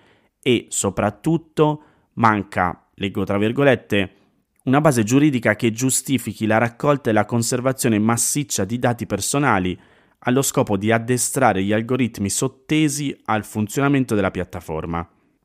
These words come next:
Peraltro, siccome chat G P T spesso restituisce risposte con errori, secondo il Garante si configura anche un trattamento di dati personali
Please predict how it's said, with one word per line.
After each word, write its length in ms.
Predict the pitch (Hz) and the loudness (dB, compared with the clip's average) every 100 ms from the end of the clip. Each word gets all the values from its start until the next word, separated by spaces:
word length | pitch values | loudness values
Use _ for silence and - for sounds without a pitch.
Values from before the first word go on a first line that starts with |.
| _ _ _ _ | _ _ _ _
Peraltro, 720 | - 127 107 87 82 98 98 95 | 2 4 6 4 0 -2 -2 -2
siccome 460 | - - 139 117 | -4 0 2 2
chat 180 | 98 110 | 2 0
G 160 | 101 98 | -2 -4
P 220 | 98 92 | -6 -4
T 120 | 110 | -2
spesso 600 | 104 - - 120 117 - | -2 -4 2 2 4 -2
restituisce 560 | 101 95 101 101 110 101 | -2 -4 -4 -4 -2 -2
risposte 640 | 92 - 107 107 - 98 - _ _ - | -4 -2 0 0 0 -4 -4 _ _ -6
con 220 | 120 107 | 0 0
errori, 640 | 90 92 92 85 82 82 - _ _ _ _ _ _ | 0 -2 -2 -2 -4 -8 -12 _ _ _ _ _ _
secondo 380 | - 147 127 | 0 4 4
il 40 | 104 | 4
Garante 380 | 127 127 110 101 | 4 4 4 -2
si 80 | |
configura 500 | 104 110 - 117 113 | -2 -2 -2 -2 2
anche 220 | 110 123 104 | 2 2 0
un 160 | 98 | 0
trattamento 560 | - 113 - 113 127 113 | 0 -2 2 2 2 0
di 80 | 98 | 0
dati 260 | 110 107 | 0 0
personali 800 | 95 101 - 117 117 104 - _ | -2 -4 -2 2 2 0 -4 _